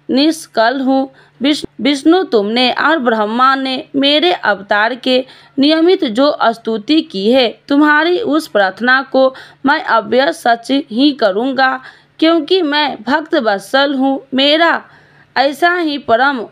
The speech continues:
उत्कृष्ट रूप तुम्हारे शरीर से इस लोक में प्रकट होगा। जो नाम से रुद्र कहलाएगा, मेरे अंश से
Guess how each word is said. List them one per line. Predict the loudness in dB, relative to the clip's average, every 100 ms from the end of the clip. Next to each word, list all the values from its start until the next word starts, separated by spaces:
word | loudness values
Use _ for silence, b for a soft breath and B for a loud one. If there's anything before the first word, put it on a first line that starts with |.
| -2
उत्कृष्ट | -2 -2 -4 -2 -2 -2
रूप | 0 0 -2 -10 -4
तुम्हारे | 0 2 2 0 -2
शरीर | 0 0 0 -4
से | -2 0 -2 B B B -2
इस | 0
लोक | 0 2 0 -2
में | -2 0 0
प्रकट | 2 0 2 0 0
होगा। | 2 2 2 0 -2 B B B -6
जो | 0 2
नाम | 4 2 2 0 -4
से | -4 -2 -2 -2 -10 b b _ -4
रुद्र | 0 2 2
कहलाएगा, | 0 0 2 0 0 0 0 0 0 -2 -4
मेरे | 0 0 0 0
अंश | 0 -2 -2
से | -8 -4 -2